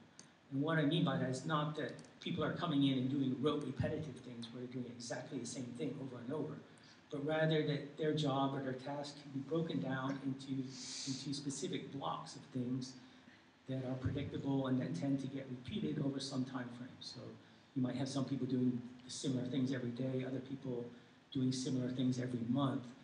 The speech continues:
But in general, what we all do in our jobs, um, tend to get repeated on some level, and, you know, they, they tend to be things that are predictable based on what we've done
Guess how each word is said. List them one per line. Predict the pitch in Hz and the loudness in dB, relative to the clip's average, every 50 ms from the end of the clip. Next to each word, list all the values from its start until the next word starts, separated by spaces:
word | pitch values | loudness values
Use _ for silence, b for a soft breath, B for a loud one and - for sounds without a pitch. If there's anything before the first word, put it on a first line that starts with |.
| B B B B B B | B B B B B B
But | 139 135 | 0 2
in | 135 127 - | 4 4 4
general, | - 190 196 185 160 143 135 127 127 131 | 6 4 6 6 6 6 6 4 4 4
what | 139 151 131 127 | 2 2 2 4
we | 143 151 | 4 4
all | 151 147 - | 6 6 4
do | - 151 151 | 4 4 4
in | 131 127 | 4 4
our | 123 120 | 4 2
jobs, | - - 120 117 117 117 117 117 117 - - - - - - - - | 0 -2 -4 -4 -4 -6 -6 -8 -8 -8 -10 -12 -12 -16 -18 -20 -18
um, | 117 - - - - - - - | -18 -18 -18 -18 -18 -18 -14 -8
tend | - 156 143 139 | -4 -2 0 2
to | 143 | 2
get | 147 147 127 | 2 2 2
repeated | 127 123 - - 170 143 135 123 | 0 0 0 0 2 2 2 2
on | 120 120 | 2 0
some | - - 226 226 190 | 0 0 0 0 0
level, | 156 143 139 139 139 135 139 - - 131 | 2 0 0 0 0 -2 -2 -4 -6 -4
and, | 127 127 127 - - B B B B B B B B - - | -2 -4 -4 -4 -8 B B B B B B B B -10 -4
you | 156 139 | 0 0
know, | 139 | 2
they, | 135 147 - - - - - - - - - | 2 2 2 0 -2 -6 -8 -10 -10 -6 -2
they | 147 | -2
tend | 139 - 170 156 147 - | -2 0 2 2 2 2
to | 143 - - - - - - | 2 0 0 -2 -6 -6 -2
be | 143 | -2
things | - - 170 156 143 - | 0 0 2 2 2 2
that | 151 135 123 | 2 0 0
are | 131 127 | 0 -2
predictable | - - - 131 - 185 185 - - 131 123 127 123 123 120 | -2 -2 -2 -2 -2 -2 -2 -4 -4 -4 -2 -2 -2 -2 -2
based | 131 135 135 - - | -2 -2 -2 -2 -4
on | 139 131 | -4 -4
what | 127 127 - | -4 -4 -4
we've | 123 117 - | -6 -8 -10
done | 123 120 | -10 -12